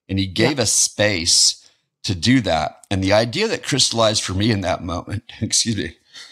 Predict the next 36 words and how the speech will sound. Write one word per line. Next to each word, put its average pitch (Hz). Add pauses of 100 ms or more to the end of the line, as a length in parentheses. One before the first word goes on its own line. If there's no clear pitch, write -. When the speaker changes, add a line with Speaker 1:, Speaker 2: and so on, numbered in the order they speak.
(260)
Speaker 1:
<clears throat> 117
um, 90 (440)
was 120
a 131
phrase 190
had 117
popped -
into 113
my 98
head 95
that 90
morning. 85 (360)
I'm 104
a 92
Christian 95 (320)
and 95
I 92
read 101
the 95
Bible 98
pretty 175
much 98
every 92
day. 95
And 95
I'd 95
been 95
reading 151
this 95
story 147
in 101
the 98
Bible 107
that's 80
about 85
Joshua, 92